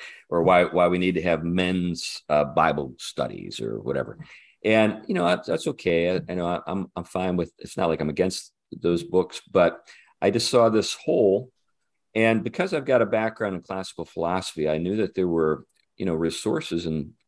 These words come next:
in the Western tradition that took an entirely different approach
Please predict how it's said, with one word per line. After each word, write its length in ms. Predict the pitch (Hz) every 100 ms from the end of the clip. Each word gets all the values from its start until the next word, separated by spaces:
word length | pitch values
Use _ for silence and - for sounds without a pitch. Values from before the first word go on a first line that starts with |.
| _
in 200 | 78 78
the 80 | 78
Western 280 | 90 - 78
tradition 520 | 80 85 - 85 82 _ _ _ _ _ _ _ _ - 98
that 120 | 95
took 160 | 113
an 80 | 107
entirely 440 | 95 - 131 127 92
different 360 | 104 107 90
approach 640 | 80 - 104 92 - -